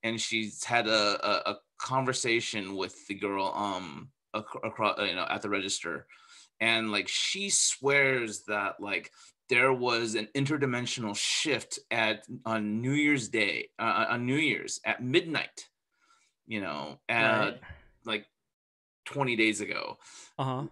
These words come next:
Speaker 1: You know, which is, would explain why apparently the, you know, the ball came down a minute late.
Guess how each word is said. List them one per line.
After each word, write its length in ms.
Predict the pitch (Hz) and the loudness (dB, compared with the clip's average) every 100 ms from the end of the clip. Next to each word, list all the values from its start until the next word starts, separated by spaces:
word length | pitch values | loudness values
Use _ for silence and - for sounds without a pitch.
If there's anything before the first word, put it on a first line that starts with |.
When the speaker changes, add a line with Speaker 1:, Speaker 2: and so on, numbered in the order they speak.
| _ _ - | _ _ 0
Speaker 1:
You 80 | |
know, 120 | 120 110 | 0 2
which 200 | 131 127 | 2 0
is, 160 | 120 | -2
would 260 | 123 139 135 | 6 6 6
explain 580 | 131 - 147 143 135 123 | 0 0 2 4 2 0
why 340 | 117 123 139 139 | 2 4 6 4
apparently 1400 | 110 - - - 185 220 202 101 110 113 110 110 110 107 - _ _ | 0 -4 -6 0 2 2 2 -2 -2 -2 -2 -2 -4 -8 -16 _ _
the, 480 | 113 123 120 120 110 104 _ _ _ - | -8 -6 -4 -4 -6 -10 _ _ _ -10
you 100 | 113 | -6
know, 400 | 98 73 71 73 - - | -4 -6 -10 -14 -14 -4
the 140 | 113 | -2
ball 680 | - 131 139 147 151 151 147 | 4 8 10 12 10 8 6
came 360 | - 143 127 113 | 2 2 2 4
down 360 | 113 107 117 - | 4 6 4 0
a 60 | |
minute 440 | 120 131 135 127 101 | 0 2 4 2 2
late. 460 | 107 104 - - | 0 0 -2 -12